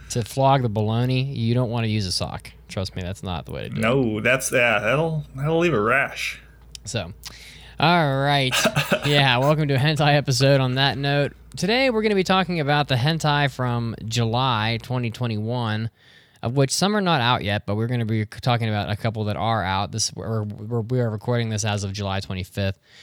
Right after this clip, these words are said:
Speaker 1: And then we're gonna look at the August twenty twenty-one hentai. I haven't even looked at them at all. I assume,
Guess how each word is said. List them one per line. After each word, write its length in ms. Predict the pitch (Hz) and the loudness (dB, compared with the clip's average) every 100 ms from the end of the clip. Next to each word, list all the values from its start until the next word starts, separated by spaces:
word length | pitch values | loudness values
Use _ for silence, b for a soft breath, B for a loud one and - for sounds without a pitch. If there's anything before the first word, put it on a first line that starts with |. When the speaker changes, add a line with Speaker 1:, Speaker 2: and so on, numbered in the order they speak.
| B B B | B B B
Speaker 1:
And 120 | 113 120 | -2 0
then 100 | 117 | 2
we're 80 | |
gonna 160 | 127 131 | 2 2
look 160 | 127 120 | 2 2
at 100 | - | 0
the 80 | |
August 500 | 95 110 123 117 113 | 0 2 4 2 -2
twenty 260 | - 120 113 | -2 -2 -2
twenty-one 540 | 107 110 98 104 110 113 | 0 -2 -2 -2 -2 -2
hentai. 200 | 131 139 139 127 | -2 0 0 0
I 100 | 113 | 0
haven't 320 | 123 123 90 | 0 -2 -4
even 180 | 107 107 | -4 -4
looked 180 | 110 | -4
at 100 | 104 | -4
them 120 | 104 98 | -6 -8
at 60 | - | -6
all. 360 | 90 117 139 | -4 0 0
I 120 | 101 110 | 0 -2
assume, 640 | 104 117 113 113 113 107 | -2 -2 -2 -2 -4 -8